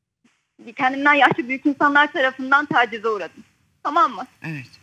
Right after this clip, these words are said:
Speaker 1: Kendi aile, yakın fertlerim tarafından da. Bunların isimleri de biliniyor. Ama sesimi kapatırsanız eğer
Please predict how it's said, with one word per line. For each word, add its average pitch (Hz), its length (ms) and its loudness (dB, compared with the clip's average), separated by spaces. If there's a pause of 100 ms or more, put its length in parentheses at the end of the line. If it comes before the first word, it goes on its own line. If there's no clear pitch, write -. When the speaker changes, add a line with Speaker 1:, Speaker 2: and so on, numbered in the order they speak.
(540)
Speaker 1:
Kendi 320 240 0
aile, 302 440 2
yakın 311 340 -4
fertlerim 311 500 2
tarafından 330 680 0
da. 262 200 0 (800)
Bunların 330 320 0
isimleri 349 480 -2
de 339 160 -2
biliniyor. 349 520 2 (260)
Ama 320 360 0 (320)
sesimi 370 300 -4
kapatırsanız 440 760 0 (520)
eğer 302 280 4